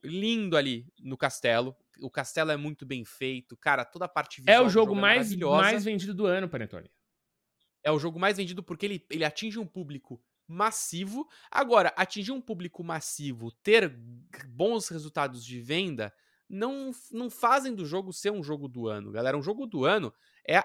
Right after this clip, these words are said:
Speaker 1: a experiência, cara. É a experiência daquelas pessoas que, que, claro, tão dando a nota, daqueles que jogaram. É, tá, além da, do visual, o jogo, ele, ele vicia,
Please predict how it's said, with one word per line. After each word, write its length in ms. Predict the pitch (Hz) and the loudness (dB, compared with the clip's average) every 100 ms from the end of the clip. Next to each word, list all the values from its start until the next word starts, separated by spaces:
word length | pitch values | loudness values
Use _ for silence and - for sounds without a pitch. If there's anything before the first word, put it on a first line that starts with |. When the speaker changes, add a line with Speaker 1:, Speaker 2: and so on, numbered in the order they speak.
| - | 0
Speaker 1:
a 60 | 202 | -4
experiência, 800 | 220 - 220 262 185 156 - - | -4 -6 -4 2 0 0 -8 -16
cara. 240 | - 95 110 | -16 -12 -4
É 60 | |
a 40 | 127 | -4
experiência 480 | - 165 160 190 202 | -4 -4 -4 -4 -6
daquelas 340 | 190 180 170 | -4 -4 -4
pessoas 400 | 160 - 151 - | -10 -6 -6 -6
que, 180 | - 127 _ | -14 -18 _
que, 140 | - | -14
claro, 280 | 104 123 113 | -2 0 0
tão 220 | - 117 | -2 -6
dando 200 | 113 110 | -4 -4
a 60 | 156 | -2
nota, 440 | 139 127 - 139 | 0 -2 -2 -4
daqueles 480 | 110 107 113 110 110 | -2 -4 -4 -6 -10
que 140 | - 110 | -8 0
jogaram. 600 | 131 143 117 113 139 175 _ - _ | 0 6 8 8 6 0 _ -20 _
É, 400 | - 143 143 143 | 0 2 2 0
tá, 360 | - 214 151 - _ _ _ _ _ | 4 6 6 4 _ _ _ _ _
além 540 | 131 147 175 214 214 175 | 2 4 2 0 -2 0
da, 200 | 160 143 | 0 0
do 140 | 143 | -4
visual, 680 | 143 131 139 120 107 101 _ | -8 -10 -2 0 0 -2 _
o 100 | - | -14
jogo, 260 | 127 165 151 | -8 -6 -4
ele, 180 | 131 113 | -4 -6
ele 160 | 117 110 | -6 -8
vicia, 680 | 101 - - 170 156 107 | -8 -8 -8 -4 -2 -2